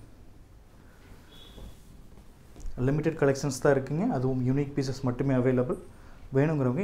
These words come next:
இமீடியட்டாக சாரியுடைய code அப்படி இல்லாட்டி சாரியுடைய ஸ்க்ரீன்ஷாட்டை நீங்கள் WhatsApp பண்ணி book பண்ண சொல்லலாம். நீங்கள் book பண்ண வேண்டிய number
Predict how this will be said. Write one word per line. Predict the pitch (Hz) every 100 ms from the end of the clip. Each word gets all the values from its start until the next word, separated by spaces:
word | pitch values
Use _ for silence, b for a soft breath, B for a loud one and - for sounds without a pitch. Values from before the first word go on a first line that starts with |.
| 156
இமீடியட்டாக | 139 131 190 190
சாரியுடைய | 139 160 151 135 151
code | 180 143
அப்படி | 117 123
இல்லாட்டி | 123 151 -
சாரியுடைய | 135 143 127 123
ஸ்க்ரீன்ஷாட்டை | - 156 135 117 165 143
நீங்கள் | 123 113
WhatsApp | 120 127 117
பண்ணி | 123 156
book | 123 -
பண்ண | 120 117
சொல்லலாம். | 117 117 202 B B B B -
நீங்கள் | 156 147
book | 147 151
பண்ண | 165 147
வேண்டிய | 135 123 127
number | 143 190